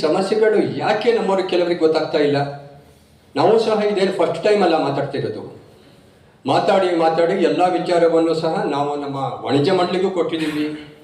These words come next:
ಅಲ್ಲೂ ಹೋಗಿ ಕೂತಿದ್ದೀವಿ. ಏನಾದರೂ ಒಂದಿಷ್ಟು ಪರಿಹಾರ ಕೊಡಿ ನಿರ್ಮಾಪಕರಿಗೆ, ಆಕ್ಟಿವ್ ಪ್ರೊಡ್ಯೂಸರ್‌ಗಳಿಗೆ.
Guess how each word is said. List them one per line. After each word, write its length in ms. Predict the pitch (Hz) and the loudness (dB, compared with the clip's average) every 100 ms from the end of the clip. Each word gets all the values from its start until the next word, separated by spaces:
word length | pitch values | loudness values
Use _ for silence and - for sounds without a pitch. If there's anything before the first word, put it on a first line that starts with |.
| - - - 120 | -20 -20 -8 -2
ಅಲ್ಲೂ 200 | 156 202 | 2 4
ಹೋಗಿ 280 | 208 190 | 4 2
ಕೂತಿದ್ದೀವಿ. 840 | 196 170 170 156 143 143 143 143 - - - - _ _ _ - _ - _ - - - _ | 0 0 0 -2 -2 -2 -4 -6 -14 -20 -20 -20 _ _ _ -20 _ -20 _ -20 -20 -20 _
ಏನಾದರೂ 400 | 165 196 220 214 | 0 2 4 4
ಒಂದಿಷ್ಟು 360 | 208 180 - 185 | 4 2 -4 -4
ಪರಿಹಾರ 420 | 180 165 160 156 | -4 0 0 0
ಕೊಡಿ 240 | 143 123 | -4 -6
ನಿರ್ಮಾಪಕರಿಗೆ, 640 | 120 143 156 147 - 135 139 | -6 -4 -2 -2 -4 -4 -2
ಆಕ್ಟಿವ್ 400 | 147 - 226 214 | -2 0 -2 2
ಪ್ರೊಡ್ಯೂಸರ್‌ಗಳಿಗೆ. 880 | 175 143 143 - - - - - | 2 2 0 -2 -4 -8 -12 -16